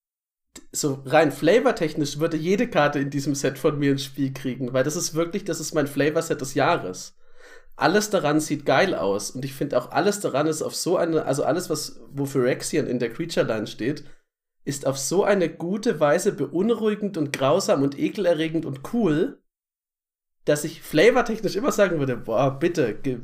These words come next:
pflaster mir die Wände damit voll mit diesen Artworks.“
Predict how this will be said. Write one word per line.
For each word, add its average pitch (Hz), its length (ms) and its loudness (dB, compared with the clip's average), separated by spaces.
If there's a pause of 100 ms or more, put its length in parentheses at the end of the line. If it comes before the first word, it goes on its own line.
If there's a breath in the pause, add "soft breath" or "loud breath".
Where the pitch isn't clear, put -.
(120)
pflaster 147 440 0
mir 127 120 -2
die 123 140 -4
Wände 127 240 4
damit 120 260 0
voll 123 220 0
mit 117 80 -8
diesen 117 200 -6
Artworks.“ 107 580 -6